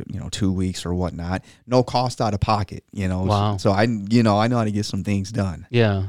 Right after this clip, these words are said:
Speaker 2: that's cool. So what made you wanna start that business?
Speaker 1: Ah, man, I've been in marketing for ten years, man.
Speaker 2: Really?
Speaker 1: So th-, this morning I actually had a gig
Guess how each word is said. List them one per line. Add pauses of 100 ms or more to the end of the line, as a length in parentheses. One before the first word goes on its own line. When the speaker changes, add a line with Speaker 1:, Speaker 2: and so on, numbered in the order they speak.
(120)
Speaker 2:
that's
cool. (380)
So
what
made
you
wanna
start
that
business?
Speaker 1:
Ah, (100)
man,
I've
been
in
marketing
for
ten
years,
man.
Speaker 2:
Really? (120)
Speaker 1:
So
th-,
this
morning
I
actually
had
a
gig